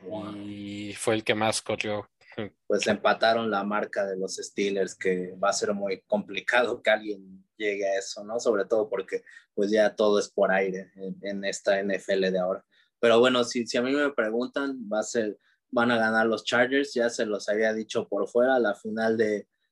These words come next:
Speaker 1: la conferencia americana va a ser Bills Chargers, ¿no? Este, yo ya me subo a esos dos trenes de aquí hasta el final de la temporada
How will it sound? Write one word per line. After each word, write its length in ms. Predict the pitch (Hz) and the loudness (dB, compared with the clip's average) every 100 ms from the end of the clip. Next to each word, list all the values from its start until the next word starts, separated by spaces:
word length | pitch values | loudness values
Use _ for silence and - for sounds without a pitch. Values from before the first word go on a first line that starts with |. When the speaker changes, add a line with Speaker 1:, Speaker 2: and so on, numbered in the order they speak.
| _ | _
Speaker 1:
la 400 | 113 104 101 95 | 0 0 -2 -4
conferencia 560 | 117 107 113 113 113 120 | -4 0 0 0 2 0
americana 640 | 107 101 95 113 110 110 | 2 -2 -2 -2 0 2
va 100 | 107 | 2
a 40 | 107 | 2
ser 260 | 117 107 | 0 -2
Bills 400 | 101 104 107 - | -2 -2 -2 -6
Chargers, 580 | - 101 95 92 - - | 2 2 2 -4 -12 -12
¿no? 240 | 98 110 117 | -8 -6 -6
Este, 360 | - 101 - _ - _ 113 | -8 -14 -16 _ -20 _ 4
yo 120 | 113 | 6
ya 180 | 113 107 | 6 4
me 140 | 101 | 0
subo 340 | - 113 110 | 4 4 6
a 60 | 110 | 4
esos 300 | - 110 104 | 4 0 0
dos 240 | 110 110 | 0 0
trenes 460 | - 113 110 107 101 | 0 2 0 -2 -2
de 120 | 104 | -4
aquí 140 | 98 110 | -2 -4
hasta 240 | 107 107 | -2 -2
el 100 | 101 | -4
final 320 | 101 107 107 | -6 -4 -2
de 120 | 110 | 2
la 180 | 104 95 | 2 0
temporada 640 | 101 95 101 107 127 147 | -4 -2 2 4 4 0